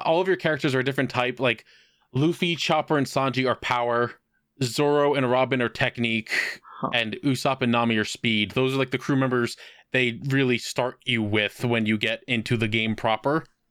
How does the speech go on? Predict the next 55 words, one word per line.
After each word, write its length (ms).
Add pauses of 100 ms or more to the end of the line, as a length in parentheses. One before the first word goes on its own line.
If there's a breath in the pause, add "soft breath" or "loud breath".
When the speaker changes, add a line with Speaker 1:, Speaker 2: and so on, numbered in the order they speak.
Speaker 2:
Uh-huh. 340 (640)
Speaker 1:
'Cause, 160
you 60
know, 160
it's, 180
it's, 280
it's, 320
it's 160
an 80
anime 400
game 260
where 120
they 180
start 340
you 180
off 240
with 240
all 220
of 80
your 180
shit. 400 (260)
So 180
you 120
start 240
at, 80
like, 160
level 280
forty, 380
and 120
then 100
you 80
get 200
to 140
a 40
point 320
where 100
they're 100
like, 260
"Oh, 140
this 160
girl 200
touched 340
you 140
and 140
cubes 360
came 220
out 140
of 120
you. 140 (460 soft breath)
So 140
now 180
you're 160
not 160
as 100
strong." 360